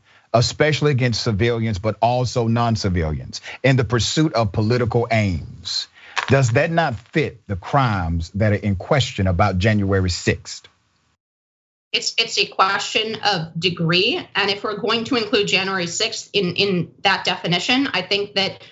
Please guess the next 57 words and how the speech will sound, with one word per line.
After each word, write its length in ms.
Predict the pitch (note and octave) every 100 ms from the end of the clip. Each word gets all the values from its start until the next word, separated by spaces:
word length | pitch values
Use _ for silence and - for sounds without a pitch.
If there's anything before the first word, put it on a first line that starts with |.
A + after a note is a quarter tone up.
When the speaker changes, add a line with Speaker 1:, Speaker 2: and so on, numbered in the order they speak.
| -
Speaker 2:
we 80 | F#3+
have 260 | F#3+ G3+
to 140 | - G3
include 680 | F#3+ F3+ G#3 F#3+ F3+ E3 - _
a 80 | G#3
lot 300 | F3 G3 A3+
of 80 | A#3
other 240 | G#3 G#3
incidents 460 | F#3+ D#3+ E3+ F3+ -
that 100 | F3
happened 480 | F3 - F3 E3+ D#3+
all 180 | F#3+
throughout 300 | F#3 G3 F3
the 60 | F3
summer 320 | - E3+ E3
of 160 | E3 D#3+
twenty 240 | F#3+ F3
twenty, 340 | E3 F3+ D3+ -
which 180 | G#3+ G#3
are 100 | A#3+ -
also 480 | D#4 - A3+ G#3+ - - -
acts 260 | G#3+ -
of 180 | C4 A3+
violence 520 | G#3+ G3 F#3+ F3+ -
committed 560 | - G#3 G#3 G3+ F3+ -
against 420 | - F#3 D#3+ -
civilians 600 | G3+ E3 A3 A#3 B3+ B3+
and 160 | G3 G3+
against 320 | G3+ F3+ -
the 60 | G3
government 480 | D#4 D#4 A#3 G3 E3 - -
in 360 | A3 B3 B3+ -
the 100 | A3
service 460 | - A3 G3 F#3+
of 140 | - F#3
a 60 |
political 640 | E3+ F#3+ F#3 F#3 F3+ E3+ F#3+
cause. 560 | - F3+ C#3 A#2+ -
Speaker 1:
So 120 | - D3+
you 100 | C#3+
Speaker 2:
I 80 | -
Speaker 1:
do 100 | E3
Speaker 2:
think 200 | D#3 D3
that 60 |
the 40 | D3
Speaker 1:
agree 140 | D3+
Speaker 2:
word 220 | C#3 C3
Speaker 1:
that 200 | C3 C3
what 140 | C#3 C#3+
Speaker 2:
riot 20 |
Speaker 1:
happened 460 | C3+ D#3 D3+ D#3+ D#3
Speaker 2:
well 120 | C4+
Speaker 1:
on 40 |
Speaker 2:
suffices 460 | - - - C#3 A2+
here. 160 | C#3+
Speaker 1:
January 340 | D3+ D3 D3+ D#3
sixth 460 | - D3 C3 -